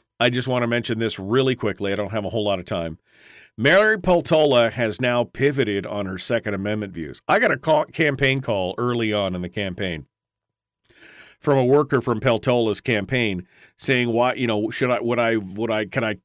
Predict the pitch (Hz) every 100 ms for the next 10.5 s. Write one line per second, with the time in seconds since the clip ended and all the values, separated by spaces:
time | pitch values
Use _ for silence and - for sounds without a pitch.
0 | _ - 135 110 - 202 226 196 190 -
1 | 147 - 139 139 127 120 - 107 104 85
2 | 110 127 123 110 92 90 107 147 196 _
3 | _ _ _ _ _ 95 104 110 120 120
4 | 120 113 123 131 135 123 123 82 53 -
5 | 220 190 208 262 123 92 92 71 76 -
6 | _ _ - - - 156 160 165 165 160
7 | 143 - - 160 143 113 139 - 123 110
8 | 117 123 135 127 117 110 107 170 165 139
9 | 120 107 - 190 196 117 127 113 92 107
10 | 101 95 82 90